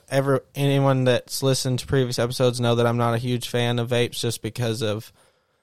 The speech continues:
growing up with the black market vapes, and when they first started coming out and all the harsh chemicals they would put in there and shit, you know, horror stories you would hear about somebody's lung collapsing or something. So they always do make me a little nervous just because I don't know exactly what's in them.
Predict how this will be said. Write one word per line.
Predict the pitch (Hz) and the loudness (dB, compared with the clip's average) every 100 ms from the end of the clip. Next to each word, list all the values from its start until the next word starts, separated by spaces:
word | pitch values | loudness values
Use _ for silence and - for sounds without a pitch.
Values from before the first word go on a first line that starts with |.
| _ 120 | _ 0
growing | 127 127 127 123 | 6 6 6 4
up | 120 | 2
with | 123 117 | 0 -2
the | - 117 113 | -2 -4 -4
black | 113 117 120 117 | 0 2 2 0
market | 120 117 117 117 | 0 -2 0 -2
vapes, | 117 117 113 113 117 | 0 0 0 -2 -4
and | 110 | -4
when | 110 | -4
they | 110 | -4
first | 117 117 | -4 -2
started | 123 117 | -2 -2
coming | 123 120 | -2 -2
out | 117 107 | -2 -4
and | 110 | -2
all | 113 | -4
the | 107 | -4
harsh | - 117 107 | -2 -2 -2
chemicals | - 113 104 113 | -4 -6 -4 -4
they | 113 | -4
would | 113 107 | -4 -4
put | 117 | -4
in | 113 | -2
there | 110 107 | -4 -4
and | 107 | -6
shit, | - - - | -8 -8 -6
you | 110 | -6
know, | 104 | -6
horror | 101 104 | -6 -6
stories | 101 - 107 110 | -6 -8 -8 -8
you | 107 | -10
would | 107 | -10
hear | 113 104 | -10 -10
about | 104 95 - | -8 -10 -8
somebody's | 117 110 110 | -6 -6 -4
lung | 110 107 | -4 -4
collapsing | - 107 - - 113 | -6 -10 -10 -10 -8
or | |
something. | 110 117 117 113 | -8 -8 -8 -6
So | 131 123 | -2 -2
they | 127 131 | 2 4
always | 151 160 131 | 6 6 4
do | 127 | 2
make | 131 127 | 2 2
me | 123 | 2
a | 120 | 2
little | 120 120 | 2 2
nervous | 120 120 123 | 4 4 2
just | - 113 - | 0 -6 -4
because | 113 117 | -2 0
I | 117 | 2
don't | 113 113 | 2 2
know | 113 | 2
exactly | 110 113 110 110 | 2 0 0 2
what's | 110 107 - - | 2 2 -4 -4
in | 113 117 | 2 4
them. | 123 131 | 6 4